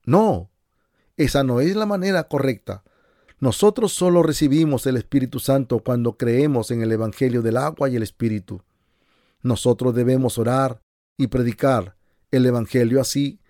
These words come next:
a todas las personas del mundo para que puedan recibir el Espíritu Santo. La palabra apóstol significa uno que es enviado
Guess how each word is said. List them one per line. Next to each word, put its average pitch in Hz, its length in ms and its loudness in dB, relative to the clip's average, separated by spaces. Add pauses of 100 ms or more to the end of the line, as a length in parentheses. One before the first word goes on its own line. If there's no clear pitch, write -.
(140)
a - 60 -20
todas 170 320 4
las 165 140 -2 (160)
personas 127 500 0
del 113 140 -2
mundo 110 440 -2 (380)
para 123 200 2
que 127 120 -2
puedan 120 340 0
recibir 123 560 0 (120)
el 131 140 4
Espíritu 117 420 -2
Santo. 87 440 -6 (880)
La 123 140 0
palabra 180 380 2
apóstol 170 500 -2
significa 120 720 -4 (360)
uno 151 360 2
que 143 200 4
es 143 140 -2
enviado 127 680 -2